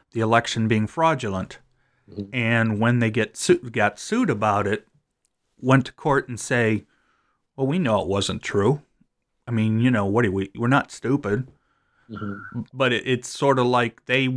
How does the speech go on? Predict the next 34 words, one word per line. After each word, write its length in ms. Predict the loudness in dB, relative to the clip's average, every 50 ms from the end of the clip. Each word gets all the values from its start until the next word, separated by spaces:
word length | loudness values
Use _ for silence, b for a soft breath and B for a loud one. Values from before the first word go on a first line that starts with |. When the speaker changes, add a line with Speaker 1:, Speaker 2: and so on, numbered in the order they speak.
| -4 -6 -10 -18 _
Speaker 1:
now 340 | -6 -2 2 2 2 2 2
that, 200 | 0 -2 -2 -2 -2
and 220 | -4 -4 -2 0
they, 80 | -2 -2
it's 260 | 0 -2 -4 -4 0
like 200 | 0 0 0 0
they 80 | -2 0
wanna 240 | 2 2 2 2
have 200 | 0 0 0 2
their 120 | 2 0 -2
cake 320 | 0 -2 -4 -2 -2 0
and 100 | 0 2
eat 100 | 2 2
it 140 | 0 -4 -6
too. 160 | -4 -2 0
They 140 | 0 0 0
wanna 200 | 2 2 2 2
be 120 | 2 2
able 200 | 2 2 2 2
to 80 | 2 0
say 260 | -2 -2 0 0 0
anything 420 | 2 0 0 0 2 2 2 2 2
they 80 | 2
wanna 300 | 2 2 2 2 2 2
say, 220 | 0 0 0 0 2
but 200 | 2 0 -2 0
they 100 | 0 0
don't 160 | 2 0 0
wanna 160 | 0 0 0
be 160 | 0 0 2
held 220 | 2 2 2 2 0
responsible 640 | -2 -2 -4 -4 -2 -2 -2 -2 -4 -2 -2 -2 -4
for 300 | -4 -6 -8 -4 -4 -4
it. 140 | -4 -6